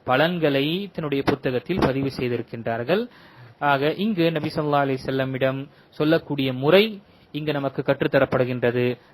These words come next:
நம்முடைய இமாம் அவர்கள் தவ-, மறந்து விட்டார்கள் என்றால், அவர்களை நாம சண்டை போட்டுக்கொண்டு அவருக்கு வாத, விவாதத்தில் நாம ஈடுபடக்கூடாது. மாறாக, நபிகள் நாயகம் ஸல்லல்லாஹு அலைஹி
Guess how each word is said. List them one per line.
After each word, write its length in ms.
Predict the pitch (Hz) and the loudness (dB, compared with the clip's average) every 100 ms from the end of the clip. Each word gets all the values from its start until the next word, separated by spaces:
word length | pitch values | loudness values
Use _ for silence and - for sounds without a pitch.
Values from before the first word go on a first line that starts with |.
| - | -4
நம்முடைய 400 | 180 185 165 151 | 0 2 2 0
இமாம் 560 | 151 147 156 151 127 - _ _ _ - | 0 0 2 2 0 -6 _ _ _ -2
அவர்கள் 500 | 151 151 147 143 143 | 2 2 2 0 0
தவ-, 300 | 143 143 156 | 0 0 0
மறந்து 500 | 147 143 156 185 180 | 0 2 4 4 4
விட்டார்கள் 480 | 156 - 147 135 131 | 2 2 0 0 -4
என்றால், 360 | 127 127 131 | -2 2 2
அவர்களை 540 | 135 156 190 185 175 165 | 2 2 2 2 0 0
நாம 560 | 143 135 139 170 240 - _ _ _ _ _ _ _ _ _ _ _ _ _ | 2 2 2 0 -2 -6 _ _ _ _ _ _ _ _ _ _ _ _ _
சண்டை 480 | _ - 175 220 220 | _ -2 2 4 4
போட்டுக்கொண்டு 840 | 185 180 170 156 156 147 160 185 160 | 4 0 0 -2 -4 0 2 4 4
அவருக்கு 380 | 156 160 151 | 4 2 0
வாத, 420 | 143 139 185 226 214 | 0 4 6 6 2
விவாதத்தில் 840 | 147 165 220 226 202 175 196 185 | 0 2 4 4 2 2 0 2
நாம 200 | 160 170 | 2 0
ஈடுபடக்கூடாது. 1000 | 165 202 - 147 - 156 170 165 127 110 _ _ _ _ _ _ _ - - - - | 0 0 2 0 -2 -8 0 2 2 0 _ _ _ _ _ _ _ -20 -20 -20 -4
மாறாக, 500 | 147 196 196 170 185 | 2 4 6 6 4
நபிகள் 400 | 165 143 208 247 | 4 2 4 6
நாயகம் 320 | 240 220 214 | 6 6 4
ஸல்லல்லாஹு 520 | 190 190 185 180 180 | 2 2 4 4 4
அலைஹி 140 | 175 | 4